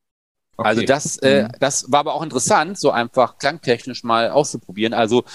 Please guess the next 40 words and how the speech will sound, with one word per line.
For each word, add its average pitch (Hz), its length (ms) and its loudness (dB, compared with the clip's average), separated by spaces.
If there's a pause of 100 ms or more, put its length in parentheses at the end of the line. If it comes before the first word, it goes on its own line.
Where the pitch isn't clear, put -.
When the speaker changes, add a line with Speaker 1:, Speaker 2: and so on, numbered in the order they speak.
(140)
Speaker 2:
es 107 100 -8
ist 127 160 -4
nicht 185 280 -2
gut, 190 300 -4 (300)
so, 143 420 4
ähm, 127 640 0
Schall-, 135 480 0
schalldämmenden 160 540 0
Stoffen 135 440 -2
neben 160 280 0
den 139 80 -2
Lautsprechern 90 540 -2
anzubringen. - 580 -16 (160)
Speaker 1:
Bei, 185 300 0
bei 180 180 2
denen 170 420 4
ist 104 220 -6
das - 160 -6
so. 87 280 -12
Speaker 2:
Ja, 196 280 -2 (180)
Speaker 1:
Das 147 100 -2
Speaker 2:
bei - 40 4
Speaker 1:
ist 175 100 2
Speaker 2:
denen 151 140 4
Speaker 1:
nicht 185 140 -4
Speaker 2:
ist - 0 -
es 208 60 2
Speaker 1:
bei 185 60 6
Speaker 2:
so. 170 60 2
Speaker 1:
allen 165 240 4
so. 104 280 -4 (540)
Das 131 200 0
ist 180 100 2
aber 185 220 4
Speaker 2:
Und 131 40 6
Speaker 1:
bei 135 120 4
denen 175 420 2
so, 156 300 0
weil 143 180 2
die 202 340 -6